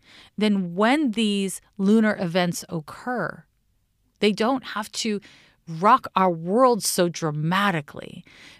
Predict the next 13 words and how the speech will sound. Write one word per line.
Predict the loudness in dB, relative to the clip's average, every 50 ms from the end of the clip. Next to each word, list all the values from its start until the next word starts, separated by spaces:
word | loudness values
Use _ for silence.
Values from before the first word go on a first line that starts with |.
| _ -6
because | -6 -4 -4 -2 -2 0 2 2 0 0 -4 -10 _ _ _ _ -4
we're | -4 -4 -2 -2
already | 0 2 2 2 2 2 0 0 -4 -6
acquainted | -8 -12 -12 -18 -12 -6 -2 0 0 0 0 0 -2 -4 -4 -4 -10 _ _ -6
with | -4 -4 -4 -4 -6
ourselves | -6 -6 -4 -4 -6 -8 -10 -12 -10 -10 -10 -10 -10 -14 -16 -14 -8
and | -6 -4
we | -4 -4 -4
already | -4 -2 -2 -2 -2 -4 -4
have | -4 -6 -6 -4 -4
resources | -4 -4 -4 -4 -6 -6 -6 -8 -12 -12 -10
and | -10 -10 -10
tools | -8 -4 -2 -2 -2 -2